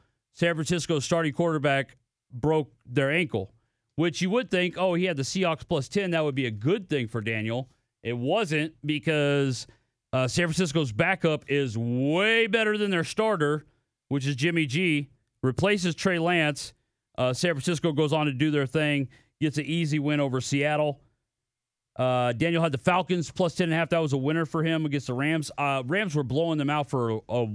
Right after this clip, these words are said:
long time, but the Falcons made a late, late charge, ended up covering the points in that one. Uh, Daniel started out with a loss on Thursday with the Chiefs, and then his other loss was the Ravens minus three and a half.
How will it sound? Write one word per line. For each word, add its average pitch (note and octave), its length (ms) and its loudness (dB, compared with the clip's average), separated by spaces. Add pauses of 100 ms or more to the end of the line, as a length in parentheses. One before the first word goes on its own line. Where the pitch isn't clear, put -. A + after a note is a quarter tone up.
long C#3+ 300 0
time, C3+ 320 0
but A2+ 80 -2
the A2 60 -6
Falcons C#3 440 -2
made C3 140 0
a B2+ 40 0
late, C#3 280 -2 (180)
late D#3 240 -2
charge, D#3+ 500 0 (320)
ended D3+ 220 0
up A2 60 -14
covering E3+ 480 0
the C#3+ 80 0
points D#3+ 340 -2
in C3+ 60 -2
that D3+ 240 0
one. E3 260 -2 (720)
Uh, A#2 480 -2
Daniel D#3 260 0
started E3+ 340 2
out F3 120 2
with D3+ 100 0
a C#3 40 0
loss D3+ 420 0
on C3+ 140 0
Thursday D3+ 340 0
with C3 140 -2
the G#2 60 -10
Chiefs, E3 600 -4 (420)
and A#2+ 140 0
then C#3+ 360 2
his C#3+ 200 0
other D#3 160 2
loss D3 340 0
was C#3 140 0
the B2 100 0
Ravens C3+ 480 0
minus B2+ 280 0
three C3 180 -2
and A#2+ 80 -2
a B2 40 -2
half. A2 220 -4